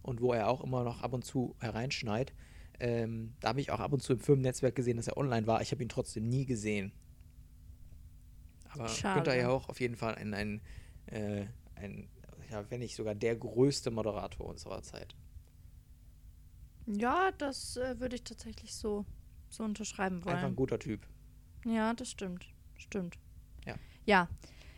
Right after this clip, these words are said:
Speaker 2: Ähm, zweiter Satz. <laughs> Lassen wir das jetzt so mal stehen, das war ein schöner Abschluss.
Speaker 1: Okay.
Speaker 2: Ähm, ja, Marius, gib mir den Rest von, äh, wenn ich in der Zeit reisen könnte.
Speaker 1: Oh.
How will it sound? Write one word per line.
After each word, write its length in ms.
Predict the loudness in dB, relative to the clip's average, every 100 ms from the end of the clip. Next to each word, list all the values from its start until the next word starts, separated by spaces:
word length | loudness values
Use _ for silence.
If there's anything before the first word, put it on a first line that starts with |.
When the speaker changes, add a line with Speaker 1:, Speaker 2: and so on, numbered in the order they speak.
| -20 6
Speaker 2:
Ähm, 480 | 12 12 12 8 8
zweiter 400 | 12 12 12 10
Satz. 400 | 6 4 2 6 10 10 8 4 2
<laughs> 540 | 0 -6 -10 -12 -8 6
Lassen 280 | 8 8 6
wir 80 |
das 180 | 4 4
jetzt 140 | 2 4
so 80 |
mal 160 | 4 4
stehen, 240 | 4 4
das 140 | 4 4
war 60 |
ein 100 | 2
schöner 260 | 4 4 4
Abschluss. 360 | 2 2 2 2
Speaker 1:
Okay. 200 | 2 -4 -6 -14 -2
Speaker 2:
Ähm, 580 | 6 8 8 6 4 0 -6 -12 -8 -6 -4 -4 -6 -8 -10 -6 8
ja, 380 | 12 12 10 6
Marius, 420 | 4 4 2 2
gib 180 | -2 2
mir 100 | 6
den 140 | 6
Rest 380 | 8 6 4 -2
von, 480 | 0 2 4 2 2
äh, 320 | 2 2 2
wenn 240 | 2 2 2
ich 200 | -2 -2
in 120 | 2
der 160 | 2 0
Zeit 540 | 0 4 4 4 0
reisen 460 | 0 0 0 -2 -4
könnte. 640 | -4 -4 -4 -6 -6 -6 -10 -12 -12 -12 -16 -16 -16 -16 -14 -4
Speaker 1:
Oh. 260 | 0 0